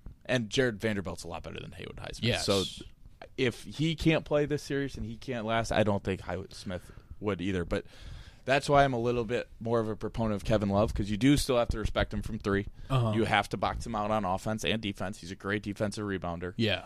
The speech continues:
Speaker 1: And that's gonna be huge going against Nikola Jokic. That's, like, a big part of his game is offensive rebounds,
Speaker 2: Mm-hmm.
Speaker 1: 'cause he's, has the best hands in the world. He'll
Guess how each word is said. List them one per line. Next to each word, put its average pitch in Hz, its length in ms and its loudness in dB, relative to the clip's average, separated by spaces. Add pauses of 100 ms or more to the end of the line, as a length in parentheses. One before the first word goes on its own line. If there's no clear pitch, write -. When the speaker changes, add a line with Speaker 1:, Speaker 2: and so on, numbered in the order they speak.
Speaker 1:
And 104 300 0
that's 104 200 2
gonna 107 140 0
be 104 100 0
huge 131 560 6
going 101 200 0
against 95 280 -2
Nikola 95 300 0
Jokic. - 480 -6 (340)
That's, 113 240 0
like, 113 260 6 (420)
a 110 120 4
big 127 260 6
part 117 180 -4
of 95 80 -8
his 101 160 -8
game 101 200 -6
is 85 100 -8
offensive 90 420 -10
rebounds, - 440 -10
Speaker 2:
Mm-hmm. 120 180 -2
Speaker 1:
'cause 104 160 -2
he's, 107 320 -2
has 107 220 -8
the 101 60 -12
best 110 200 -4
hands 110 200 -8
in 104 60 -8
the 101 60 -4
world. 110 180 -2
He'll 92 120 -14